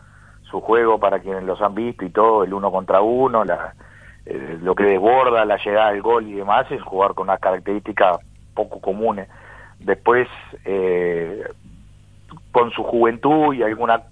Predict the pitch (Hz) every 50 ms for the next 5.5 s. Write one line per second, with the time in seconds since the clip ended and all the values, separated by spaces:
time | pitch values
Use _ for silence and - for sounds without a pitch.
0 | - - 107 104 110 107 107 107 101 - 107 98 - 120 139 151 156 151 147 135
1 | 120 104 98 92 92 95 104 104 104 104 101 95 104 117 156 190 - - 101 -
2 | 107 113 107 95 87 87 87 101 107 95 95 104 110 - - - 95 90 87 -
3 | - - - - - - - - - - - - - 95 98 95 90 85 - -
4 | - 87 87 90 85 82 82 - - - 113 113 - 117 107 95 - - 80 87
5 | 101 101 104 113 127 143 147 147 -